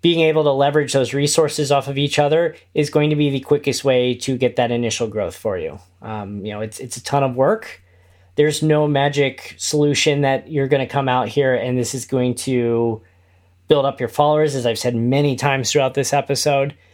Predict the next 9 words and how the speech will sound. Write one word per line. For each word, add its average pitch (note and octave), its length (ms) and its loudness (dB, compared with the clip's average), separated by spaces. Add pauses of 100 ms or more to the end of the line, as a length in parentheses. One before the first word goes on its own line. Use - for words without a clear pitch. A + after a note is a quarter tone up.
(380)
But B2+ 320 2
if C#3 160 -6
you're C#3+ 80 2
willing C#3+ 300 2
to D3+ 40 0
put D#3 200 0
in D3 120 2
the C3+ 60 0
work, C#3 560 -2